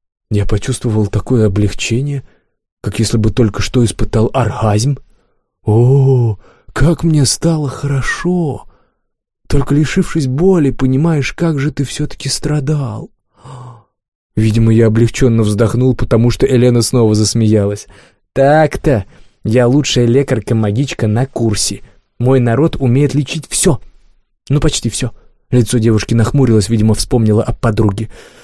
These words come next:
Ну, а я обратил свой слегка помягчевший взор к четырём похмельным типам, успевшим подняться на ноги.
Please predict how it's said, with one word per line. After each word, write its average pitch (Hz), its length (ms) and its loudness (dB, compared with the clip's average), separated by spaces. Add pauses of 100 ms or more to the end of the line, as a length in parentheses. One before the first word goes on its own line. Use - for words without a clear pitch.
(600)
Ну, 131 120 2
а 147 60 4
я 135 140 4
обратил 135 400 2
свой 127 240 0
слегка 117 540 0 (120)
помягчевший 113 640 2
взор 110 300 0
к - 80 -14
четырём 113 480 0
похмельным 113 600 0
типам, 110 420 -2 (280)
успевшим 113 540 -2
подняться 110 540 0
на 110 220 2
ноги. 98 320 -6